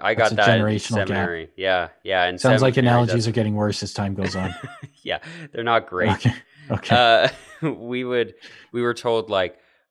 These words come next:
Speaker 1: "Oh, in the pre-existence, we were preparing, preparing, preparing, and
Speaker 2: Yeah.
Speaker 1: now we're doing the sprint,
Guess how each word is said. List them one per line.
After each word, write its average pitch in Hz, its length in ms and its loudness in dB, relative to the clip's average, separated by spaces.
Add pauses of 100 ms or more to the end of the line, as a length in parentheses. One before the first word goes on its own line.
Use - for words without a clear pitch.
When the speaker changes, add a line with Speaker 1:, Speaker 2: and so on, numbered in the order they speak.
(120)
Speaker 1:
"Oh, 107 300 6
in 98 100 -2
the 98 80 -6
pre-existence, 95 680 -8
we 92 120 -8
were 87 80 -10
preparing, 90 440 -8
preparing, 90 400 -10
preparing, 90 580 -4 (380)
and 98 200 -6
Speaker 2:
Yeah. 98 60 0
Speaker 1:
now 90 500 0 (1400)
we're 110 160 0
doing 107 240 -4
the 95 80 -4
sprint, - 480 -8